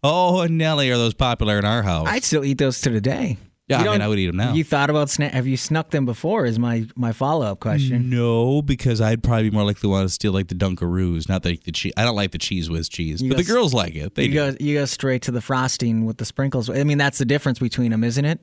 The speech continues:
Speaker 2: The
Speaker 1: Look
Speaker 2: Dunkaroo and the cheese snack stick?
Speaker 1: Yes, but look at this body and tell
Speaker 2: <laughs>
Speaker 1: me that it doesn't look like I go for frosting and sprinkles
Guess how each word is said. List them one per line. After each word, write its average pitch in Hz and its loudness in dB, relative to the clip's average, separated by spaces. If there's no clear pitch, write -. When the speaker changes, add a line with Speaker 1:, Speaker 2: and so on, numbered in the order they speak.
Speaker 2:
The 131 -2
Speaker 1:
Look 123 2
Speaker 2:
Dunkaroo 135 2
and 135 2
the 123 0
cheese 135 -2
snack 135 -2
stick? 160 -4
Speaker 1:
Yes, 92 -2
but - -2
look 110 2
at 156 2
this 165 0
body 98 2
and 104 0
tell 123 2
Speaker 2:
<laughs> - -
Speaker 1:
me 85 0
that 110 0
it 101 -2
doesn't 120 2
look 90 -2
like 90 0
I 92 0
go 90 2
for 95 -2
frosting 95 0
and 90 0
sprinkles 90 -2